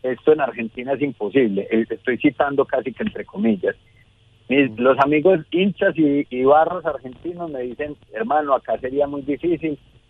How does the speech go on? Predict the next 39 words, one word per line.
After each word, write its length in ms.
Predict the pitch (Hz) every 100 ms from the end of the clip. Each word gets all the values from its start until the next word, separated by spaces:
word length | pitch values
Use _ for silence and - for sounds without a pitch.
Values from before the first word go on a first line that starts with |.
| _ -
pero 220 | 131 135
no 200 | 131 127
se 140 | 143
niegan 480 | 147 151 147 139 120
a 140 | 101 120
eso, 320 | 147 110 101
dirían, 380 | 101 113 131 - _ -
"Habría 360 | 117 117 123
que 180 | - 143
mirar 400 | 147 151 151 147 -
cómo, 440 | - 123 131 143 -
cómo 280 | - 117 131
se 140 | 139
pudieran 400 | 107 113 104 123
hacer 220 | 120 107 110
algunas 380 | 120 131 131
de 80 | 131
esas 200 | 123 131
cosas 320 | - 127 131
acá 400 | 135 127 143 131 - _ _ -
en 100 | 123
el 100 | 123 113
contexto 580 | 120 113 110 - _
de 20 | 120
Argentina". 600 | 104 95 - 113 101 92 - _ _ _ _ _
Es 160 | 127 -
como 280 | 175 156 143
eso. 260 | 147 - _ - - - _
Y 120 | 135 147
él, 180 | 151 -
y 60 |
cuando 300 | 131 151 151
le 200 | 151 151
digo 220 | 160 156 196
a 60 |
un 160 | 196 190
ciudadano 400 | 202 175 170 185
corriente 480 | 170 156 165 151 196
argentino, 600 | 160 160 - 208 190